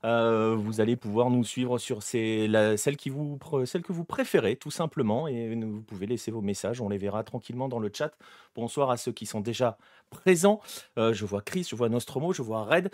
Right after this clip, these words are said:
euh, je vois déjà des gens qui sont, euh, euh, médisants, hein, des, des gens du côté des États-Unis, hein, notamment. Euh, vous voyez, j'ai mis une présentation spéciale, j'espère, j'essaye de faire, d'entretenir un petit peu le côté teasing et tout. Bonsoir à Paul, à Pierre et à leur ami.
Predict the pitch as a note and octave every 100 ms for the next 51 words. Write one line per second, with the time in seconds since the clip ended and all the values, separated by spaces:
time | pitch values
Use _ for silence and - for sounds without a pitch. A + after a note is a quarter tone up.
0 | - - - G#2+ G#2 G2+ G#2+ A2+ A2 A2+
1 | B2 B2+ A2+ A2 C3 C3+ A#2+ - B2 G#2+
2 | G#2 G#2 G#2+ G#2+ G2+ G2+ - - A2+ A2
3 | A2 A2 A2+ F#3+ G3 G#3+ G#3+ D#4+ C3 G3+
4 | - B2+ A#2 A2+ A#2 B2+ B2 A#2+ B2+ C#3
5 | B2 A#2 B2+ B2+ C#3+ C3 C3+ D3 G#3+ F3+
6 | D#3+ D3 B2 D#3 - - - _ B2+ C3+
7 | C#3 F#3 D4+ C4+ E4 - G3 G#3 A#3 A#3+
8 | A#3+ A3+ A#3+ - A#3 A#3+ G#3+ D#3+ - F#3
9 | F#3+ C3+ D3 E3 D#3+ D#3 D#3+ D3+ C#3 -
10 | D3+ D3+ D3 C#3+ C3+ - C3 C#3 C3+ C#3
11 | C#3 C3+ C#3+ C3 C#3 C3+ C3+ C#3 B2+ B2
12 | C3+ A#2+ A#2 C#3+ B2 - D#3 C#3+ B2 A2+
13 | A2+ A2+ A2+ A#2 D#3+